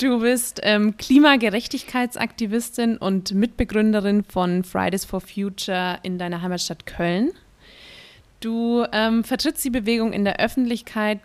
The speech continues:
koordinierst digitale und analoge Kommunikation und, ähm, verschiedene Kampagnen von Fridays for Future in Deutschland. Und du organisierst eben auch die,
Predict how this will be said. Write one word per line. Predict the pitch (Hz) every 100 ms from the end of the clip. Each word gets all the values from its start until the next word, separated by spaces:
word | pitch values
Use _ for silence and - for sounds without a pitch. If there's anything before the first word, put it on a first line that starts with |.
| -
koordinierst | - 202 196 202 226 247 233 - -
digitale | 233 220 226 226 208 196 196 196 -
und | 180 180 - -
analoge | 175 208 214 196 190 185
Kommunikation | - 208 190 190 196 185 - 208 220 220 220 - - - - _
und, | 202 202 196 -
ähm, | 185 185 185
verschiedene | 196 233 220 196
Kampagnen | 196 185 202 269 294
von | 247 247 233
Fridays | 233 233 233 -
for | 226
Future | - 233 208 226 202
in | - 170
Deutschland. | 160 180 277 - 311 294 311 - - - _
Und | 214 269 262
du |
organisierst | - 208 202 208 180 202 196 -
eben | 180 180
auch | 139 170 180
die, | - 185 175